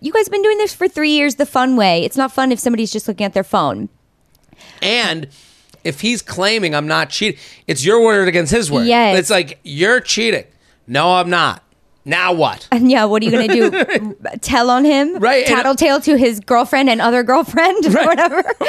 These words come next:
Speaker 2: Or boyfriend. I don't know
Speaker 1: Yeah.
Speaker 2: what the
Speaker 1: <laughs> Yeah, whatever.
Speaker 2: what's going on there, but, like, I, I, I, I, but you go,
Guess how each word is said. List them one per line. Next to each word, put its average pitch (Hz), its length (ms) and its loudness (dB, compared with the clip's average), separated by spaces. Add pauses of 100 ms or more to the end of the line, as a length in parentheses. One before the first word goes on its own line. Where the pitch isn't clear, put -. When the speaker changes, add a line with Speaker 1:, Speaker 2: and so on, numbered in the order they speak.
Speaker 2:
Or 480 140 4
boyfriend. 254 500 2
I 254 120 0
don't 302 100 0
know 285 120 4
Speaker 1:
Yeah. 262 140 2
Speaker 2:
what 254 120 0
the 247 360 2
Speaker 1:
<laughs> 208 40 0
Yeah, 208 160 -2
whatever. 185 240 -2
Speaker 2:
what's 233 260 2
going 254 240 2
on 277 240 2
there, 180 260 2
but, 214 160 0
like, 214 200 0
I, 208 280 -2
I, 214 440 -4
I, 202 260 -6 (280)
I, - 60 -8 (120)
but 254 160 -2
you 247 100 2
go, 220 340 -2